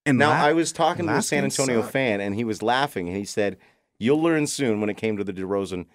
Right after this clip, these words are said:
Speaker 2: Danny Green trade." And I, "What do you, what do you mean?" He's like, "You love Danny Green right now, don't you?" And I said, "Yeah."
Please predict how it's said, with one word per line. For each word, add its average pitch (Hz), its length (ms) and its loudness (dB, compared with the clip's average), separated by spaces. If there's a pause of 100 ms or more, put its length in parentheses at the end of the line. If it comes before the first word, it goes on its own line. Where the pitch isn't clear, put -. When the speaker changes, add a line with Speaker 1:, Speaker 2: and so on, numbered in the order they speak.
(260)
Speaker 2:
Danny 101 180 0
Green 196 180 -2
trade." 117 140 -2
And 101 100 0
I, 104 60 0
"What 113 120 -2
do 135 60 -2
you, 123 60 -6
what 143 180 0
do 180 60 2
you 208 80 2
mean?" 277 220 2 (420)
He's 131 180 -2
like, 139 160 6
"You 170 80 4
love 208 200 6
Danny 151 180 2
Green 117 180 0
right 110 140 2
now, 117 100 2
don't 170 240 0
you?" 104 60 -6
And 98 40 0
I 95 60 -4
said, 117 140 -6
"Yeah." 165 200 0